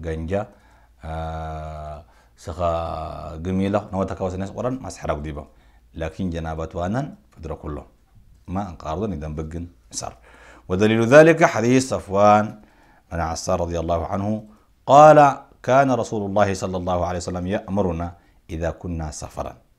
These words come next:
أن لا ننزع خفافنا ثلاث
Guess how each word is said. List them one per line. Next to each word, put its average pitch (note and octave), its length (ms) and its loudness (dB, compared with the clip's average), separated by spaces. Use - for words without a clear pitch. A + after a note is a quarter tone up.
أن E2 200 -4
لا E2+ 200 0
ننزع E2 540 -6
خفافنا D2+ 680 -6
ثلاث B2 840 0